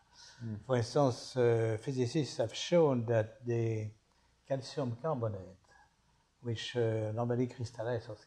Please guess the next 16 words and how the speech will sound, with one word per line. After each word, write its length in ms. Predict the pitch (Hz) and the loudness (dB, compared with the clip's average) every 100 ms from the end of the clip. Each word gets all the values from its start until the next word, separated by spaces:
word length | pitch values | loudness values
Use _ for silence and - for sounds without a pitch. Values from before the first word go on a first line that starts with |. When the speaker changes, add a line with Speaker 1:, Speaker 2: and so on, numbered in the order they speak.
| - | -10
Speaker 2:
calcite, 540 | 120 - - - - _ _ _ | -10 -10 -12 -12 -14 _ _ _
Speaker 1:
Yes. 200 | 120 113 120 - _ _ _ - 120 | -10 -10 -12 -18 _ _ _ -8 -2
Speaker 2:
uh, 500 | 120 113 113 110 110 | 2 4 4 2 0
when 240 | 135 147 | 0 2
it 200 | 127 120 | 0 0
is, 320 | 127 113 110 117 | 0 0 0 2
uh, 480 | 113 110 110 107 107 | 4 4 2 0 -2
d-, 80 | 110 - _ | -8 -14 _
dissolved 640 | 107 - 156 139 113 104 101 - | -16 -2 2 4 2 -2 -6 -12
in, 260 | 120 110 107 | -10 -8 -6
uh, 320 | 107 107 104 - _ _ _ _ _ _ | -4 -6 -6 -14 _ _ _ _ _ _
water 560 | 120 123 120 147 127 120 | 0 2 2 4 4 4
submitted 680 | - 147 131 120 127 120 120 | 0 -2 0 2 2 0 -2
to 100 | 123 | -6
magnetic 540 | 113 117 120 113 123 - _ | -2 0 -2 -4 -10 -20 _
field, 360 | 190 156 104 | -4 -4 -6